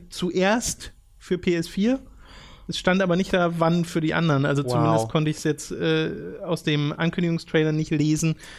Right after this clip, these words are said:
Speaker 1: Äh, ich kann mir auch vorstellen, dass sie
Speaker 2: Für
Speaker 1: das einfach nicht so richtig kommunizieren sofort.
Speaker 2: Für welchen Schnäppchenpreis kann ich das denn kaufen, Tom? Weißt du das?
Speaker 1: Das habe ich gar nicht nachgeschaut.
Speaker 2: Für vierzig Euro.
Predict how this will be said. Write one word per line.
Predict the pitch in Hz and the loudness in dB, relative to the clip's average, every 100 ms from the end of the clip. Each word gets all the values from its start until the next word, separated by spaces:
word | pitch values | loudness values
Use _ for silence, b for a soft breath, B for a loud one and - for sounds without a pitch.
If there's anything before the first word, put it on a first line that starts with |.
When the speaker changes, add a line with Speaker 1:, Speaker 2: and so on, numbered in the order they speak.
| B B B - | B B B -6
Speaker 1:
Äh, | 156 | -6
ich | 160 | -4
kann | - 165 | -2 0
mir | 147 | 0
auch | |
vorstellen, | - 143 165 | -2 -4 0
dass | 147 | 2
sie | 143 | 2
Speaker 2:
Für | |
Speaker 1:
das | 143 | 0
einfach | 165 147 147 | 0 0 0
nicht | 143 | -2
so | 151 | -4
richtig | 151 - 151 - - - _ _ _ - | -4 -4 -6 -6 -20 -20 _ _ _ -4
kommunizieren | 156 147 143 139 - 156 151 | 0 2 0 -2 -2 0 0
sofort. | 143 - 175 175 - | -2 -6 -8 -8 -12
Speaker 2:
Für | - 131 | -8 -4
welchen | 123 127 139 | -2 -4 -6
Schnäppchenpreis | 135 135 135 - 131 - | -6 -6 -8 -6 -6 -6
kann | 131 | -8
ich | |
das | 131 | -8
denn | 131 | -10
kaufen, | - 127 127 117 | -8 -8 -8 -10
Tom? | 107 104 | -10 -8
Weißt | 110 - | -10 -8
du | 120 | -8
das? | 127 - | -8 -4
Speaker 1:
Das | - 180 | -2 2
habe | 208 | 2
ich | |
gar | 196 | 2
nicht | 170 160 | 2 2
nachgeschaut. | 175 - - 151 | 0 -2 0 2
Speaker 2:
Für | 147 | 0
vierzig | - 208 214 - 208 208 | 0 0 0 0 0 2
Euro. | 196 208 185 175 151 131 - | 2 2 4 4 4 2 -4